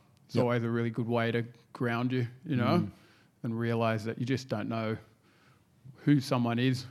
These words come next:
Speaker 1: what they, they're capable of doing, and then learning how to turn that into respect for another human, you know,
Speaker 2: Mm.
Speaker 1: all of that. It's
Speaker 2: Yeah.
Speaker 1: good.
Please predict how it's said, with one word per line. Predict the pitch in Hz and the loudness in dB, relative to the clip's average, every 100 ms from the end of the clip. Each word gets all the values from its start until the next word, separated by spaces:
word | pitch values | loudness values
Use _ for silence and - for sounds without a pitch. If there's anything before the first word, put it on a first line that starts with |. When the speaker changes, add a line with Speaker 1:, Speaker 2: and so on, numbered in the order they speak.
| - - | -18 -10
Speaker 1:
what | 139 127 | -6 -6
they, | 123 120 - | -6 -6 -6
they're | 131 123 | -4 -2
capable | 120 120 113 117 | -2 -4 -6 -6
of | 113 | -2
doing, | 147 160 165 156 | 0 2 4 2
and | 113 - - - - - _ - | 0 -4 -18 -20 -20 -20 _ -4
then | 131 120 120 | 0 2 2
learning | 127 123 120 | 2 2 0
how | 117 113 | 0 -2
to | 110 110 - | -2 -6 -6
turn | 131 120 | -2 0
that | 113 120 | -2 -4
into | 110 110 | -6 -8
respect | 107 - 117 - | -10 -8 -10 -8
for | - | -8
another | 113 110 113 | -6 -4 -6
human, | 110 127 127 131 - | -2 -2 -2 -6 -8
you | 123 | -4
know, | 120 151 - 104 | -2 -2 -4 -8
Speaker 2:
Mm. | 101 98 85 - - | -4 -4 -6 -14 -6
Speaker 1:
all | 135 110 | -4 -2
of | |
that. | 113 120 - 165 - _ - _ _ _ _ _ _ _ - | -2 -4 -8 -16 -18 _ -20 _ _ _ _ _ _ _ -14
It's | 98 | -10
Speaker 2:
Yeah. | 98 | -6
Speaker 1:
good. | - | -8